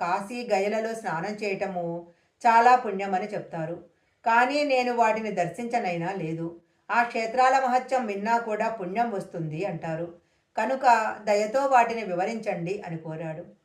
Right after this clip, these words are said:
అప్పుడు శ్రీ నృసింహ సరస్వతి సంతోషించి, "ఈ కృష్ణా పంచనది సంగమము సాక్షాత్తు ప్రయాగే. త్రిస్థలి అని ప్రసిద్ధికెక్కిన ప్రయాగ, కాశీ,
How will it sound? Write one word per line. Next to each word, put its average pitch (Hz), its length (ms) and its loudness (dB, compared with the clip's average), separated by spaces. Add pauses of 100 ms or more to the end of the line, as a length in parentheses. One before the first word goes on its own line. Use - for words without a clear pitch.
(440)
అప్పుడు 285 300 0 (160)
శ్రీ 269 220 -4
నృసింహ 240 340 -6
సరస్వతి 262 520 -4
సంతోషించి, 202 1120 -8 (320)
"ఈ 262 120 -6
కృష్ణా 277 480 -2
పంచనది 254 680 0
సంగమము 220 760 0
సాక్షాత్తు 202 680 -2
ప్రయాగే. 165 600 -4 (500)
త్రిస్థలి 269 520 0
అని 269 120 2
ప్రసిద్ధికెక్కిన 214 1080 -4 (360)
ప్రయాగ, 240 560 6
కాశీ, 196 580 -2